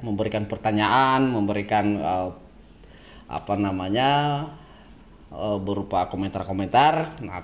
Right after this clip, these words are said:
pada kesempatan ini saya akan jawab langsung sendiri, di mana konten saya kali ini berjudul penyebab subscribe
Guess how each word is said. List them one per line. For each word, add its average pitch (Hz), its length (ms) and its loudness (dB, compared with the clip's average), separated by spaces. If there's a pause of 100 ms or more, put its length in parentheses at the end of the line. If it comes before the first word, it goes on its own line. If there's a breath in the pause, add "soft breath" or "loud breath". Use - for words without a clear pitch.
pada 80 220 -8
kesempatan 104 420 -2
ini 127 80 -4
saya 110 160 0
akan 113 220 -4
jawab 110 260 6
langsung 104 380 -2
sendiri, 104 400 4
di 127 100 0
mana 131 460 0 (320 loud breath)
konten 196 420 4
saya 160 300 4
kali 139 340 4
ini 143 220 4
berjudul 127 920 4 (480 loud breath)
penyebab 117 640 2 (400 loud breath)
subscribe - 800 -2